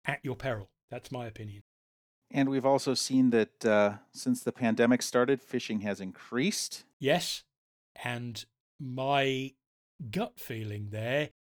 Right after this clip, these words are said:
Speaker 1: is that although it may well have increased more than it otherwise would have, I suspect it would have increased anyway.
Speaker 2: I was just thinking the
Speaker 1: Because
Speaker 2: same thing.
Speaker 1: if you think about it, Doug,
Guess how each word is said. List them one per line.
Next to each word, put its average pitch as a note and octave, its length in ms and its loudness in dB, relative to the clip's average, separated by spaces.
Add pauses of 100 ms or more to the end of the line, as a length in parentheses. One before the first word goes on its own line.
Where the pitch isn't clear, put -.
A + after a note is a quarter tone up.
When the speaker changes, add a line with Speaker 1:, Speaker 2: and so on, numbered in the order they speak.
(140)
Speaker 1:
is C#3 180 -4
that C3+ 200 0
although D#3+ 640 0 (300)
it D3+ 160 -10
may C3 280 -4
well C3+ 500 0
have A#2+ 200 -8
increased A#2+ 680 -8 (280)
more C3 420 4
than A#2+ 180 -6
it B2+ 180 -12
otherwise A2+ 540 -6
would C3 200 -4
have, A2 500 -8 (320)
I E3 140 0
suspect - 400 -6
it D3+ 80 -12
would A#2+ 100 -6
have A#2+ 80 -6
increased A2+ 480 -8
anyway. A2+ 320 -8
Speaker 2:
I A2+ 60 -4
was A2 200 -2
just - 220 0
thinking A#2+ 320 4
the G2 60 2
Speaker 1:
Because B2 240 2
Speaker 2:
same B2+ 300 8
thing. F#2+ 480 -6
Speaker 1:
if C3+ 140 -8
you C#3 60 -8
think F3 220 -6
about B2+ 220 -4
it, - 120 -18
Doug, A#2 260 -4